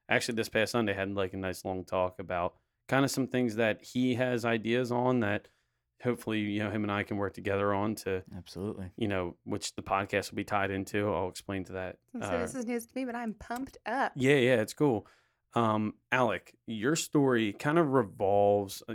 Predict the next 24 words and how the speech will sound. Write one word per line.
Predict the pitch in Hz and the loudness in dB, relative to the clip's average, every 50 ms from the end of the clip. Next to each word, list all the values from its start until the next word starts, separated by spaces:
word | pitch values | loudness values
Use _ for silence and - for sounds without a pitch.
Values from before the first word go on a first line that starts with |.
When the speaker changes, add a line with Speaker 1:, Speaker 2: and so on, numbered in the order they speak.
| - | -8
Speaker 1:
you | - 127 | -4 -4
know, | 107 101 - - - | -2 -4 -2 2 4
I | 113 143 | 6 8
didn't | 185 202 147 131 | 8 8 8 8
really | 131 123 113 101 | 6 4 4 4
know | 101 117 135 131 | 6 6 6 8
about | 117 110 98 85 - | 8 6 4 2 2
this | - 85 87 - | -2 -4 -4 -4
when | 110 98 | -6 -6
I | 95 | -6
first | 92 - - 98 87 - 113 | -6 -4 -4 -4 -2 0 0
met | 117 120 120 - | 0 0 0 0
you | 101 | -4
'cause | 101 - 123 113 | -4 -4 -2 0
you | 131 151 | 2 4
would | 151 | 6
Speaker 2:
Mm-hmm. | 156 | 6
Speaker 1:
always, | 147 147 143 120 | 6 6 4 4
like, | 123 117 - | 2 0 0
kinda | - 131 117 107 | 0 0 0 2
make | 104 107 104 95 - | 0 0 -2 -2 -4
jokes | - 95 92 95 - - | -4 -2 -2 -2 -4 -6
about, | - 82 92 87 - - | -10 -8 -8 -8 -8 -6
like, | 92 90 85 - | -6 -6 -6 -8